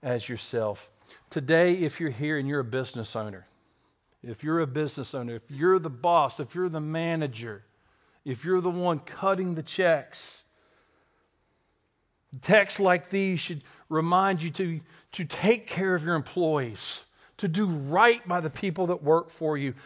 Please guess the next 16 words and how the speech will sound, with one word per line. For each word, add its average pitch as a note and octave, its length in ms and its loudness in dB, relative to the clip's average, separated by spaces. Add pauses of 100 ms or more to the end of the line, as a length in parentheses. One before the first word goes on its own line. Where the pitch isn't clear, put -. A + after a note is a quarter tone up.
(120)
So G#3+ 180 4
ask G#3 320 2
these G#3 160 -4
questions. F3 520 2 (240)
Are, G3 140 4
are F#3+ 140 4
you F#3 140 2
holding A3 560 2
back G#3+ 680 6 (320)
anything A3+ 540 2
that F#3 140 0
actually F#3+ 360 -4
belongs F#3+ 460 2
to - 100 -6
other F#3 180 2
people? F3+ 540 -4